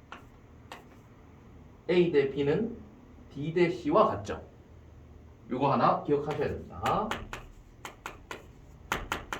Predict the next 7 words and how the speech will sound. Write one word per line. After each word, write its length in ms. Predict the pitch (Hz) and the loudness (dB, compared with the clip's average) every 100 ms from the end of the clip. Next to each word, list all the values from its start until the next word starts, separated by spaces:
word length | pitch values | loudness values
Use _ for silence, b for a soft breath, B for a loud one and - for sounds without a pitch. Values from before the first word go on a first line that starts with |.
| - - - - - - - | -14 -20 -20 -20 -20 -16 -8
자, 120 | 135 | -4
두 80 | 143 | 2
번째, 580 | 190 - 139 98 - - - - | 2 4 2 2 0 -6 -12 0
중학교 260 | 175 - | 0 4
이 40 | 135 | 2
학년 200 | 156 151 | 2 2
과정에서 720 | 120 107 98 151 175 - | 0 0 -2 4 4 4